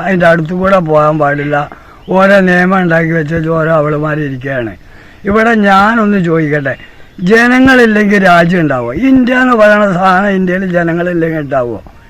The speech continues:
ഇതെന്താ ആരും ശ്രദ്ധിക്കാതെ? വെറും വന്യമൃഗങ്ങൾ ഉണ്ടായാൽ രാജ്യത്തിൻ്റെ പേര് വെക്കുമോ? ഇവരെവിടുത്തെ നിയമം ഉണ്ടാക്കിയിട്ടാണ് ഈ നടക്കണേ? ഒരു രാജ്യം നിലനിൽക്കണം ജനങ്ങൾ ഉണ്ടായിട്ടല്ലേ?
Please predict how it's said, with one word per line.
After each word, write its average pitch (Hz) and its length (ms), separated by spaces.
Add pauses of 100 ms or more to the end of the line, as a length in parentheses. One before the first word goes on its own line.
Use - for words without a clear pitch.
(180)
ഇതെന്താ 233 380
ആരും 208 260
ശ്രദ്ധിക്കാതെ? 180 600 (460)
വെറും 220 260
വന്യമൃഗങ്ങൾ 233 800
ഉണ്ടായാൽ 214 400 (100)
രാജ്യത്തിൻ്റെ 202 580
പേര് 190 300
വെക്കുമോ? 139 280 (800)
ഇവരെവിടുത്തെ 220 720
നിയമം 208 300
ഉണ്ടാക്കിയിട്ടാണ് 196 460
ഈ 190 60
നടക്കണേ? 165 440 (1700)
ഒരു 208 160
രാജ്യം 240 480
നിലനിൽക്കണം 247 540
ജനങ്ങൾ 226 440
ഉണ്ടായിട്ടല്ലേ? 233 600